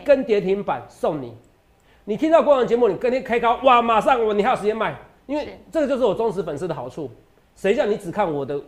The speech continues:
Speaker 1: 文字，你不看我节目？你看我节目你就知道。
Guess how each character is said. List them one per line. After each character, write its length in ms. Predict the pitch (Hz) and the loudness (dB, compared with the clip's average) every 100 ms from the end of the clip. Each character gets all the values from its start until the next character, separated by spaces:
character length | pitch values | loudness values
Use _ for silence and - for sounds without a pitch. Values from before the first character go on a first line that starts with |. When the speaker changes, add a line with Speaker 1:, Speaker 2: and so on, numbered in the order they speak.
| - _ - | -16 _ -12
Speaker 1:
文 180 | 143 151 | -10 -8
字， 160 | 185 | -10
你 140 | 135 143 | -10 -10
不 100 | 165 | -6
看 100 | 202 | -6
我 80 | |
节 120 | 135 143 | -6 -8
目？ 80 | |
你 60 | 165 | -2
看 140 | 285 | 4
我 100 | 302 | 4
节 100 | 185 | 2
目 140 | 240 220 | -2 -6
你 40 | |
就 60 | 170 | -8
知 100 | 175 | -6
道。 200 | 147 | -6